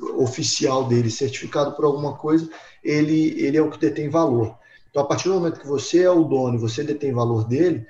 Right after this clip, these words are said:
a possibilidade de você monetizar ele de diferentes maneiras hoje é uma, é uma,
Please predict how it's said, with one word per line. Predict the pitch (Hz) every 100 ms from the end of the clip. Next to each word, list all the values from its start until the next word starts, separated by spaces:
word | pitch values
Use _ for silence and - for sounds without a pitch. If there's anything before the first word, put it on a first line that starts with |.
| - -
a | -
possibilidade | 120 139 139 131 131 131
de | 135
você | 135 117 - -
monetizar | 156 160 160 156 160 117 135 127
ele | 120 123 117
de | 110 113
diferentes | 113 131 123 120 -
maneiras | 123 117 131 147 143
hoje | 151 147 151
é | 139
uma, | 143 147 147 143 - - -
é | 131
uma, | 131 117